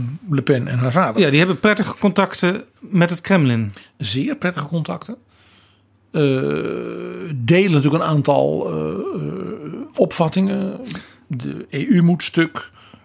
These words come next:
Speaker 1: Rusland is een voorbeeld voor Europa als patriotisch, eh, eh,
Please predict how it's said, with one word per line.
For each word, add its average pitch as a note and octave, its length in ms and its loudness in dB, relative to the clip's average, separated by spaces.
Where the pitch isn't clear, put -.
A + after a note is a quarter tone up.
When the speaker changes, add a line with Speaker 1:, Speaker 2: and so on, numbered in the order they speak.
Speaker 1:
Rusland C#3 520 2
is D3+ 180 -4
een C3 240 -6
voorbeeld D3+ 840 2
voor C#3 140 -6
Europa C#3+ 400 0
als - 320 -6
patriotisch, C3+ 1120 -4
eh, D3+ 80 -10
eh, C3+ 60 -10